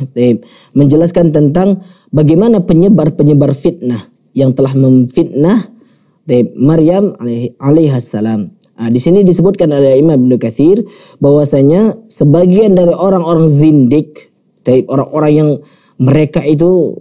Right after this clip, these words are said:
rusak, bahasa zindik adalah orang-orang yang ba-, jauh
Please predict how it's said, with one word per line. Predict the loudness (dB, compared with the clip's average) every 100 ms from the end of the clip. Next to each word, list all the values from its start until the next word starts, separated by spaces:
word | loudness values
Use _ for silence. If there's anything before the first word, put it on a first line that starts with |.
| _
rusak, | -4 0 0 -2 -6 -8 _ _ _ _ _
bahasa | -10 -8 -6 -4
zindik | 0 0 0 -2
adalah | -2 -2 -2
orang-orang | -2 0 0
yang | 0 0 0
ba-, | 0 -2 -4
jauh | 0 2